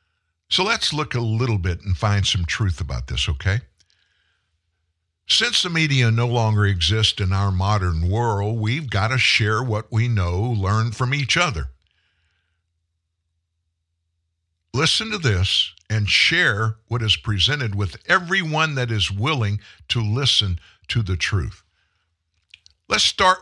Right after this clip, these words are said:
with what we've all been told by the climate cultist. Humans are terrible for the earth. Why? Because their very existence destroys the planet.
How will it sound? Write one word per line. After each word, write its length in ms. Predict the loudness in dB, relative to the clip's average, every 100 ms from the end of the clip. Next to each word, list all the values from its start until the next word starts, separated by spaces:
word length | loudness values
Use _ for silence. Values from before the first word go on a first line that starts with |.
| -2
with 200 | -4 0
what 180 | -2 0
we've 180 | 0
all 180 | 2 2
been 200 | 2 0
told 360 | 2 2 0 2
by 180 | 2 4
the 140 | 0
climate 440 | 2 2 2 -2
cultist. 600 | 0 0 0 -2 0 0 0 _ _ _ _ _ _ _ _ _
Humans 920 | 2 2 4 2 2 2 2 2 -4 -10 _ _ _
are 80 | 0
terrible 680 | 4 4 6 2 0 -2 -4
for 200 | -6 -2
the 220 | 0 0
earth. 380 | 2 0 -2 -10 _ _ _ _
Why? 480 | 4 6 6 4 2
Because 320 | -2 -2 0
their 120 | 0
very 360 | 2 2 4 2
existence 720 | 2 2 2 0 -2 -2 -2
destroys 840 | 0 0 0 -2 0 0 0 0 0
the 100 | -2
planet. 460 | -6 -6 -6 -6